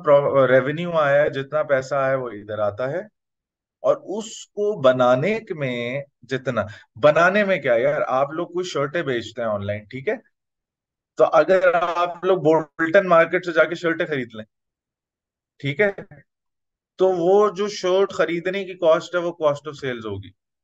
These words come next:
ठीक है। तीन सौ रुपए की shirt खरीदी है, आगे पाँच सौ की बेच रहे हैं, तो पाँच सौ की जितनी shirts बेची हैं वो यहाँ आ जाएंगी और तीन सौ के हिसाब से यहाँ आ जाएंगी।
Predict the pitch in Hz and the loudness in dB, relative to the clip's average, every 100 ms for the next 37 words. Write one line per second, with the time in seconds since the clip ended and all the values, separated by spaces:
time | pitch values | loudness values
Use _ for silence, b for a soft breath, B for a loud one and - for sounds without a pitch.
0 | _ _ _ _ _ _ _ - 143 151 | _ _ _ _ _ _ _ -6 -4 -2
1 | 196 - B B - 160 160 185 170 165 | -4 -6 B B -4 -2 2 2 2 0
2 | 143 160 165 165 165 160 170 156 160 151 | 0 0 0 -2 0 2 4 4 0 -2
3 | 135 135 147 123 110 107 104 101 - _ | -4 -6 -10 -8 -10 -8 -8 -8 -12 _
4 | _ _ 165 156 156 160 - 185 185 165 | _ _ 0 4 4 4 2 2 2 -2
5 | 165 185 175 175 160 160 165 165 170 147 | -6 -6 0 0 0 -4 -4 -6 -6 -2
6 | 131 147 165 156 165 165 170 170 160 165 | 0 4 2 2 -6 -8 -2 0 0 -8
7 | 156 147 170 160 156 151 143 147 135 135 | -10 -6 -4 -2 0 2 2 0 -6 -2
8 | 139 147 165 | -2 -4 -8